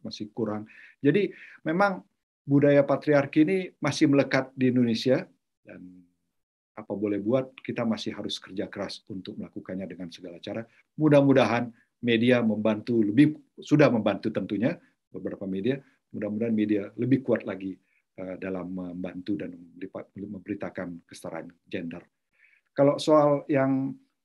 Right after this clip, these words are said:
Dewan Pers itu, saya nggak tahu, Mas, terus terang ada batas waktunya. Tapi mungkin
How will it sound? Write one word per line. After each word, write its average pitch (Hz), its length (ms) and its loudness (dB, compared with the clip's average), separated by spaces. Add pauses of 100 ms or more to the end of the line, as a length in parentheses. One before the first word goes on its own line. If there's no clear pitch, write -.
Dewan 135 320 2
Pers 151 240 0
itu, 190 240 2 (500)
saya 185 300 -4
nggak 143 260 -4
tahu, 175 240 6
Mas, 117 300 0
terus 123 260 -4
terang 110 240 -2
ada 107 140 -2
batas 104 340 -6
waktunya. 90 480 -8 (480)
Tapi 190 460 -6
mungkin 156 340 -2